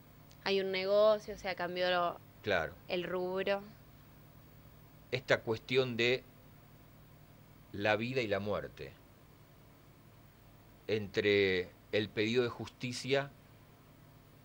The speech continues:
Speaker 2: y el lugar donde se produjo una de las tragedias más duras de los últimos tiempos en la región,
Speaker 1: Ujú.
Speaker 2: como el asesinato de una criatura de tan solo diecinueve años.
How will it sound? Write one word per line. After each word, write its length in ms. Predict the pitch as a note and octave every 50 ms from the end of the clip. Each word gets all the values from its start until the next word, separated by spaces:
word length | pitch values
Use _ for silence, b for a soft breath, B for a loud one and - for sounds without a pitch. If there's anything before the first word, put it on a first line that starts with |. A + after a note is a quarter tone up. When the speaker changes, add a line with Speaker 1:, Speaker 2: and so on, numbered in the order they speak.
| - - -
Speaker 2:
y 120 | - G#2 G2+
el 80 | G2
lugar 260 | G2 G#2 A2+ A#2 A#2 A#2
donde 460 | A2 A2 G#2+ G2 G#2 G#2+ A2+ A#2 - - - - - - - - - - - - - - - - - - - - - - - - - - - - - - - - -
se 240 | - - - A2 F#2+
produjo 540 | F2 G#2 G#2 G#2 A2 A2+ A2 - - A#2 G#2+
una 180 | G#2 G#2+ G#2
de 60 | G2+ G2
las 120 | G2 -
tragedias 800 | - - F#2 - - A2+ A2 G#2 G#2 G2+ G2 F2+ F2+ - - - - - -
más 240 | F2 F#2+ G#2+ G#2+ G2
duras 240 | G#2 A2+ A#2 G#2+ G2
de 60 | F#2
los 160 | F2+ F2 -
últimos 380 | G#2 G2 G2 G#2 F#2+ F#2 F2 -
tiempos 440 | G2 G2+ G2+ G2+ G2+ G#2 G2+ G2 G2
en 120 | F2 E2
la 100 | E2 D#2+
región, 520 | - E2+ - - A#2 G#2+ F2 D#2 C#2+ C#2+ - - - -
Speaker 1:
Ujú. 300 | - F3+ E3 D3+ F3 F3+
Speaker 2:
como 100 | F3 E2+
el 80 | E2+ E2+
asesinato 560 | E2 - F2+ E2 F#2 F2+ G2+ G2+ G2 - G2+
de 60 | F2+
una 160 | F#2 F#2+ F2+ E2+
criatura 420 | E2+ D#2+ D#2+ D#2+ - G2+ F#2+ F#2
de 60 | F2
tan 200 | E2 E2+ F2 F2
solo 220 | - - F2+ F2+ E2+
diecinueve 560 | E2+ D#2+ D#2 - E2+ E2+ E2 D#2 D2 C#2 B1+
años. 420 | A1+ A1+ - - - - - -